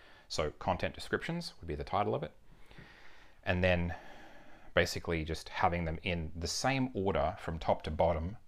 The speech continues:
that you have your audio files in. So when you're producing your content now, I like to number things so that most systems will put them in the same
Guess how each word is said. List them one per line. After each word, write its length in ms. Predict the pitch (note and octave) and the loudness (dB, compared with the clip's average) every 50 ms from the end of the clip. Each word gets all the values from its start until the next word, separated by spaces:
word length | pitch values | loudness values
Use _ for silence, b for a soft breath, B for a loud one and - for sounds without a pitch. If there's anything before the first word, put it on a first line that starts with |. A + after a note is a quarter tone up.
| - - | -10 -8
that 100 | E2 - | -8 -6
you 120 | F#2 F2 | -4 -6
have 280 | E2 - F2+ F2 - F2+ | -4 -4 -4 -4 -2 -2
your 140 | E2 D#2 - - | -2 -2 -2 -2
audio 300 | F2 E2 D#2+ D2+ D2+ D2+ | -2 0 0 -2 -4 -4
files 380 | - D#2+ D2+ C#2+ C#2 C#2 C#2+ | -2 0 0 0 0 -2 -4
in. 140 | C#2 C#2 C2+ - - - B B B B B B B B B B B B | -4 -8 -10 -14 -18 -20 B B B B B B B B B B B B
So 380 | - - - E2 E2 E2 D#2+ - - - - | -2 2 4 4 4 4 2 -2 -8 -12 -4
when 140 | - G#2 A2+ | 0 2 2
you're 80 | A2 G2+ | 2 2
producing 400 | - G2+ G2 G2 F#2 - F2 E2 | 0 0 0 0 0 -2 -4 -4
your 100 | E2 D#2+ | -4 -6
content 460 | - - F#2+ E2+ E2 - E2+ - - | -4 -2 -2 -2 -2 -2 -6 -6 -6
now, 520 | D#2 E2 F#2 G2 F#2+ E2+ D#2+ D#2+ G2 - - - - | -6 -2 0 0 2 2 2 0 -2 -4 -8 -8 -4
I 60 | F#2+ F2+ | -2 0
like 180 | E2+ E2 D2+ - | 0 0 0 -2
to 100 | - F2 | -6 -6
number 400 | D#2 D#2 D#2+ F2+ G#2+ A#2 C3 B2 | -4 -4 -2 -2 0 0 -2 -2
things 560 | - - D#3 D#3+ E3+ F3+ F3+ - - - - - - - | -2 -2 -2 -2 -2 -2 -2 -4 -4 -4 -6 -10 -14 -12
so 160 | - - G2 F#2 | -6 -2 -2 0
that 160 | F2 - - - B B B B B B B B B B | 0 -2 -4 -8 B B B B B B B B B B
most 320 | G2 F2+ F2+ F#2+ - - - | 0 0 2 0 0 -2 -4
systems 420 | - G2+ F2+ - - F2 E2 E2+ | -2 -2 -2 -2 -4 -4 -4 -4
will 60 | E2 | -4
put 180 | D#2+ - G#2 - | -2 -2 -4 -2
them 100 | - E2 | -2 -4
in 60 | D#2 | -4
the 80 | D2+ D#2 | -4 -4
same 260 | - - D#2+ D#2+ | -4 -4 -4 -4